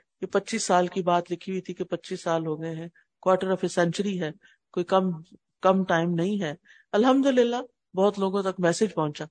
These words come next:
لیکن جتنے تک پہنچا ہے، اگر یہ آگے پہنچانے والے ہوں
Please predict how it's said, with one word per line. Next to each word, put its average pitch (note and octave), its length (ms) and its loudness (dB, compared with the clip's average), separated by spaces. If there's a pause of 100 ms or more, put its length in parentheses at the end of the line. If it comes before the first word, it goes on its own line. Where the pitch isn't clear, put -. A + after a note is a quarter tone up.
(380)
لیکن A#3 220 2
جتنے B3+ 260 2
تک D#4 240 2
پہنچا C4 400 4
ہے، G3+ 140 0 (280)
اگر A#3 200 4
یہ B3+ 100 4
آگے A#3+ 240 4
پہنچانے B3 420 0
والے A#3+ 280 -4
ہوں C#4 200 -6